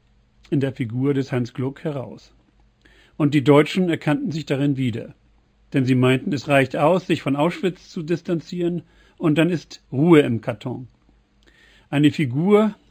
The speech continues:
die im Stück vorkam, wurde zum Kontrastbild für die Freisprechung vom Antisemitismus. Und noch dreiund-, äh, noch dreißig Jahre später meinten sogar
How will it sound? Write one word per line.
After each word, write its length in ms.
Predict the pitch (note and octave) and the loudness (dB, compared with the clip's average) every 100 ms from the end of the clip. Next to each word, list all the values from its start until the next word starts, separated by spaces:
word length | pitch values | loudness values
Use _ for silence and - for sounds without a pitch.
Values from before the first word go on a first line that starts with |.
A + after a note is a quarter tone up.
| _ - | _ -10
die 100 | D#3+ | -6
im 140 | C#3 | -6
Stück 260 | - D3+ - | -4 -6 -4
vorkam, 540 | E3 D#3+ - E3 D#3 | -6 -6 -4 -2 0
wurde 180 | C3+ B2+ | -2 -2
zum 220 | - A#2+ | -4 -8
Kontrastbild 760 | - A2 D3 D3 - D#3 D3+ | -6 -6 -6 -8 -6 -4 -4
für 200 | - - | -6 -10
die 100 | A#2+ | -8
Freisprechung 800 | B2+ C#3+ C#3+ - D#3 C3 D3+ C#3+ - | -6 -2 -2 -2 -6 -4 -2 -2 -6
vom 160 | _ C#3+ | _ -8
Antisemitismus. 960 | - A#2 A#2 C3+ C#3+ B2 - F#2 A2+ _ _ _ _ _ _ _ _ _ _ _ _ _ _ _ | -8 -8 -4 -4 -4 -10 -14 -18 -18 _ _ _ _ _ _ _ _ _ _ _ _ _ _ _
Und 200 | - - | -4 2
noch 180 | F#3 E3 | 2 2
dreiund-, 580 | D3+ D#3 E3 E3+ E3+ - _ _ _ - F#4+ | 2 6 6 6 2 -4 _ _ _ -12 -6
äh, 140 | D3+ - | -4 -2
noch 160 | D#3+ | -2
dreißig 440 | D3+ D#3 G3 F3+ C#3 | 0 2 2 2 0
Jahre 220 | C3 A2+ | 0 -2
später 540 | - B2 A#2 E3 G3+ - _ - _ | -8 -8 -6 -6 -8 -10 _ -20 _
meinten 380 | - D3 D#4+ F#3 | 2 2 4 0
sogar 520 | C#3+ E3 D#3 D3+ C#3 | 2 4 6 6 4